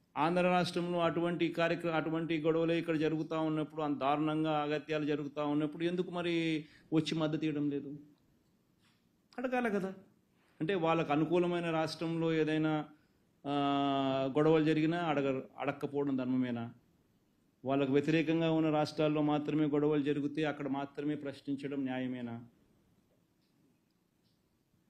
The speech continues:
నా వరకు నేనైతే చెప్తా ఉన్నా, ఎవరైతే వచ్చి మనకు మద్దతు ఇస్తారు, ఎవరైతే రాష్ట్రంలో జరుగుతూ ఉన్న అన్యాయాల మీద తోడుగా ఉంటారు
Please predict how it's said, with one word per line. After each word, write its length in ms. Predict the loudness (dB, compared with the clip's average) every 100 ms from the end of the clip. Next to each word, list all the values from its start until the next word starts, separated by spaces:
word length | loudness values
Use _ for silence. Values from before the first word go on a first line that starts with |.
| _
నా 200 | -4 0 2
వరకు 300 | 2 2 0
నేనైతే 360 | -2 -2 -2
చెప్తా 320 | -2 -6 -8 -12
ఉన్నా, 260 | -12 -14 -18 -20 _ _ _ _ _ -4
ఎవరైతే 480 | 0 4 4 6 4
వచ్చి 280 | 4 0 -2
మనకు 240 | -4 -2
మద్దతు 320 | -4 -4 -6
ఇస్తారు, 340 | -8 -10 -12 -12 -18 _ _ _ _ _ _ -8
ఎవరైతే 480 | 0 2 4 4 4
రాష్ట్రంలో 480 | 2 2 0 -2 -2
జరుగుతూ 400 | -2 -2 -2 -2 -2
ఉన్న 180 | -2
అన్యాయాల 440 | 0 0 0 0 -2
మీద 160 | -4 -4
తోడుగా 380 | -4 -4 -6
ఉంటారు 400 | -8 -12 -14 -20